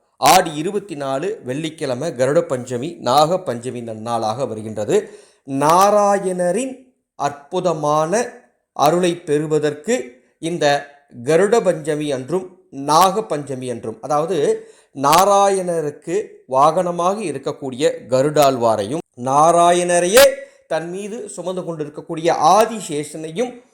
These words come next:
வணங்க ஓர் அற்புதமான நாள். நான் சொல்ற இந்த எளிமையான வழிபாட்டை விரதம் இருந்து செய்யலாம். விரதம் இல்லாமல் வழிபாடு மட்டும் செய்யறவங்க செய்யலாம்.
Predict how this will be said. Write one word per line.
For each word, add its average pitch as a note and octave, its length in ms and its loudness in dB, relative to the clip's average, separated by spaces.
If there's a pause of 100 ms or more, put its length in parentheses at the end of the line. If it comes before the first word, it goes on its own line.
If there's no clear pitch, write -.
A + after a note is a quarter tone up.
(140)
வணங்க E3+ 720 0 (500)
ஓர் D#3+ 380 4
அற்புதமான C3+ 800 -2
நாள். A2 280 -2 (580)
நான் D#3 240 0
சொல்ற F#3+ 340 2
இந்த C#3+ 180 -6
எளிமையான E3 540 -4
வழிபாட்டை C3+ 560 -2 (240)
விரதம் C#3+ 380 -2
இருந்து C3+ 240 -6
செய்யலாம். D3+ 680 -4 (180)
விரதம் D3 400 0
இல்லாமல் D3 540 -4
வழிபாடு C3+ 440 0
மட்டும் B2+ 260 -8
செய்யறவங்க A#2 640 -6
செய்யலாம். A2 840 -6